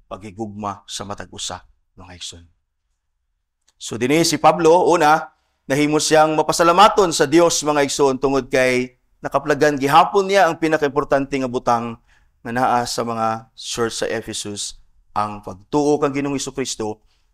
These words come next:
ug ang paghigugma sa matag usa. Again, akong balikon, mga igsoon, akong encourage ang iglesia, let us be thankful to the Lord for our faith in Christ.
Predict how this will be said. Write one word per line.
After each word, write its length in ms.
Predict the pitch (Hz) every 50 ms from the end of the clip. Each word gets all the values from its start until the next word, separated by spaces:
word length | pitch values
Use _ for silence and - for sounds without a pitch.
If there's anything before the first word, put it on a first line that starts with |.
| _
ug 120 | - 110 98
ang 160 | - 107 107 -
paghigugma 720 | 117 107 - 110 101 - 117 107 98 104 107 95 90 - _ -
sa 160 | - - 95
matag 320 | 92 95 - 95 92 92 101 _ _ _ _ _ -
usa. 320 | 98 - - 92 90 87 _ _ _ _ _ _
Again, 320 | _ - 90 101 113 110 117
akong 160 | 110 113 113
balikon, 480 | 110 117 123 143 139 143 156 151 151 147
mga 160 | 143 147 147
igsoon, 240 | 147 - 180 160 131
akong 320 | 113 110 110 123 117 117
encourage 400 | 117 107 - 139 139 143 139 -
ang 80 | 139 135
iglesia, 560 | 135 127 151 156 156 - - 123 107 - _ _ _ _ _ _ _ _ _ _
let 100 | - 113
us 140 | 110 113 -
be 100 | - 110
thankful 460 | 110 - - 120 113 110 - - 107
to 80 | 104 -
the 100 | 101 104 101
Lord 240 | 101 101 101 98 -
for 80 | - 104
our 160 | 98 98 -
faith 240 | _ 107 107 101 -
in 80 | 104
Christ. 560 | 98 - 104 98 95 - - - - - _